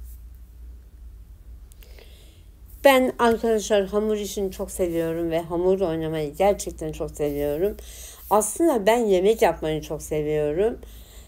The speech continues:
Ee, kendim çok yemem. Fakat yemek yapıp yedirmeyi çok severim.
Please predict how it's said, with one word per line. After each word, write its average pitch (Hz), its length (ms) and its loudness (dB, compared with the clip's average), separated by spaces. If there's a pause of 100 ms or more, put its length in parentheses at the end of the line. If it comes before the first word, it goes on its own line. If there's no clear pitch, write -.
(100)
Ee, 165 540 0 (100)
kendim 294 420 4
çok 311 280 2
yemem. 254 340 0 (840)
Fakat 262 480 4 (480)
yemek 269 540 8
yapıp 226 480 4
yedirmeyi 220 560 2
çok 196 240 -4
severim. 156 640 -2